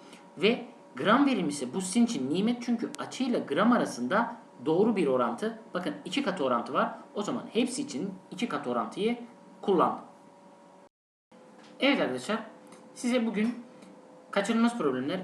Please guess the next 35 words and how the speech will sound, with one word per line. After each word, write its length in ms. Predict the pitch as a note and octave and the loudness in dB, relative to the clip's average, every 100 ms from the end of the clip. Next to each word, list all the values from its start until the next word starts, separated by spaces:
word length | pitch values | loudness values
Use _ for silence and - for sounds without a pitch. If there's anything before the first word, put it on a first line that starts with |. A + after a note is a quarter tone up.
| - | -2
gerçekten 480 | F#3 - - G3 F#3+ - - - - | -2 -4 -6 -6 -6 -10 -20 -20 -2
tam 160 | G3 | 0
olarak 360 | F#3 E3+ G3 D#3 | 2 0 -2 -2
hatırlamıyorum 560 | D3 F#3 G3 D3+ C3+ F#3 | -2 0 2 2 0 -2
ama 240 | F#3+ G3 - - - - | 0 0 -2 -10 -20 -8
Madalyon 440 | C#3 E3 F#3 A#3 B3+ | -4 2 2 4 2
Yayınları 460 | F3 C#3 B2+ A#2 | 2 2 -2 -2
diye 100 | A#2+ | -2
hatırlıyorum 400 | A#2+ A#2+ B2 B2 | -4 -4 -4 -2
arkadaşlar. 460 | B2+ B2 A2+ F3+ B3 - | -2 -4 -8 -6 -6 -4
O 80 | F#3+ | -2
yüzden 280 | E3 D3+ A3 - - - - | -2 -2 -6 -8 -18 -20 -2
on-, 240 | G3+ G3 F#3 | 0 0 0
oradan 260 | G3 D3+ B2+ | 2 2 -2
seçtiğim 380 | - - B2+ | -6 -8 -8
soruları 520 | B2 F#3 C#3+ C3 G3+ - - - - - | -4 0 0 0 -2 -6 -16 -20 -10 0
birinci 280 | A#3 A3 - | 2 2 2
part 300 | G3 - - | 0 0 -8
ilk 180 | F#3 | -2
beş 120 | F#3+ F#3 | 0 0
soru, 320 | C#3 D#3+ G#3+ - | -2 -4 -6 -8
ikinci 280 | - G3+ F#3 | -6 -4 -2
partta 260 | C3 - | -4 -2
da 260 | G#3 G#3 - F3 | -2 -2 -8 -6
bir 120 | F#3 | -2
beş 100 | F#3 | -2
soru 260 | - B2+ - | -2 -6 -4
çözeceğim. 360 | B2+ A#2+ G3+ - - - | -4 -2 -4 -6 -12 -12
Ve 40 | |
güzel 240 | C3+ F#3 | 0 2
sorular. 380 | A#3+ C#3 A#2 A2 | 2 0 -2 -4
Ben 120 | C3+ | -4
gerçekten 300 | D#3 D#3 D#3+ D3 - - | -4 -4 -8 -8 -14 -8
yazarların 480 | C3+ D3 D3 D#3+ D3+ | -4 0 0 0 -2
da 160 | A#2+ | -6